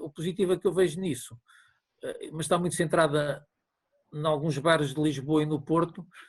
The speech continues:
é, é que se houver uma descida de preços, pelo menos pode ser que, ehm, a, a, o que resta da classe média que ainda consegue viver nessas zonas, continua a viver lá e não saia e, portanto, não se dê aquilo que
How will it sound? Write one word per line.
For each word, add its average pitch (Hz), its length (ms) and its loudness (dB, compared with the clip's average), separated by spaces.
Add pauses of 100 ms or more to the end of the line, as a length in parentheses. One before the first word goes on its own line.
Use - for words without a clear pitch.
(240)
é, - 180 -2
é 151 40 0
que - 80 -6
se - 80 0
houver 156 200 2
uma 156 160 -2
descida 151 320 2
de 147 100 -6 (100)
preços, - 560 -2
pelo 147 140 -4
menos 156 300 -4 (100)
pode 151 240 -2
ser 156 320 -2
que, 151 280 0 (680)
ehm, 139 640 -2 (1300)
a, 151 40 -4
a, 143 720 -2
o 147 140 -6
que - 80 0
resta 156 340 2
da 147 140 -4
classe 151 340 -2
média 135 340 2
que 143 100 -4
ainda 139 160 -2
consegue 139 380 -4
viver 139 300 -2
nessas 139 340 -4
zonas, 147 380 -2 (400)
continua 151 460 2
a 135 40 2
viver 147 280 2
lá 123 280 -2 (480)
e 127 60 -8
não 127 160 -6
saia 139 500 -2 (120)
e, 120 80 -16
portanto, 123 400 -8
não 131 180 -10
se 120 180 -12
dê 131 220 2
aquilo 127 500 -4
que 127 260 -4